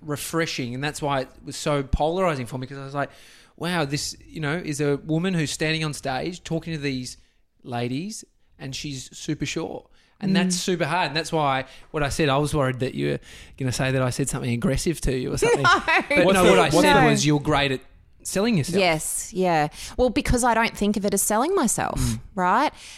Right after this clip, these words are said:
Speaker 2: And I think the, what, well, what I hope is relatable to people when they're listening to me speak is that, um, I'm sure of myself, but not perfect.
Speaker 1: Mm.
Speaker 2: There is a whole lot of stuff
Speaker 3: Yeah.
Speaker 2: that I get wrong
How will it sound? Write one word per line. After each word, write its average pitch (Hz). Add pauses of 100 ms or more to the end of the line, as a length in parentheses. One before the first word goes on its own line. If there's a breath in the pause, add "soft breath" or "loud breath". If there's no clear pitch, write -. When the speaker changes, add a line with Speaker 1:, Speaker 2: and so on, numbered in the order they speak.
(140 loud breath)
Speaker 2:
And 214
I 226
think 277
the, 262
what, 196 (320)
well, 196
what 240
I 294
hope -
is 180
relatable 170
to -
people 151
when 156
they're 151
listening 151
to -
me 147
speak 233
is 160
that, 165 (640 loud breath)
um, 180
I'm 175
sure 214
of 277
myself, 156
but 180
not 190
perfect. - (400)
Speaker 1:
Mm. 151
Speaker 2:
There 185
is 196
a 196
whole 233
lot 190
of 165
stuff -
Speaker 3:
Yeah. -
Speaker 2:
that 160
I 170
get 185
wrong 196